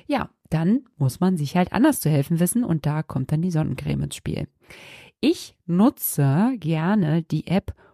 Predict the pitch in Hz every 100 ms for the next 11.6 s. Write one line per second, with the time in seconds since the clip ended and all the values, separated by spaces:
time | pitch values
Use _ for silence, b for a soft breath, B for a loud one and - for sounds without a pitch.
0 | b - 277 - - 175 202 185 151 131
1 | 123 120 - - - - 147 151 180 196
2 | - - - 156 196 208 - _ 165 170
3 | 175 - 151 156 156 - 190 - - -
4 | - 131 - 147 160 330 - B B B
5 | B B B B _ 160 165 226 - _
6 | _ 170 202 - - 165 - 196 160 147
7 | 143 220 - 165 196 254 - 156 147 175
8 | 226 277 - 196 180 170 190 202 160 147
9 | 143 156 202 226 - - 190 202 - 214
10 | 226 - - 147 - - 131 135 - 147
11 | - 151 - 269 -